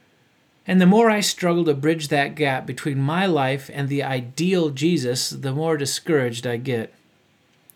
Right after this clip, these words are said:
As soon as I get discouraged by seeing Jesus as an ideal to aspire to, way up there on a pedestal,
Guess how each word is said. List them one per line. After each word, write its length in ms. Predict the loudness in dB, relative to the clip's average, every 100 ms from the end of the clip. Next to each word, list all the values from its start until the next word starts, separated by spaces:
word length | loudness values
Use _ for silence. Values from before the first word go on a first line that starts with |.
| _ _ _ _ _ _ _ _ _ -12
As 140 | -6 -2
soon 200 | 0 0
as 120 | 0
I 100 | 0
get 180 | 0 -2
discouraged 540 | -4 0 2 2 0
by 120 | -2
seeing 340 | -2 -2 -2 -2
Jesus 480 | 0 0 0 -4
as 240 | -6 -6 -4
an 80 | -2
ideal 480 | -4 -2 -2 -2
to 160 | -2 -6
aspire 480 | -6 -6 -2 0 0
to, 240 | -2 -6
way 320 | 0 2 4
up 160 | 2 0
there 280 | 0 2 2
on 160 | 0
a 60 | -2
pedestal, 680 | -6 -4 -2 -4 -6 -10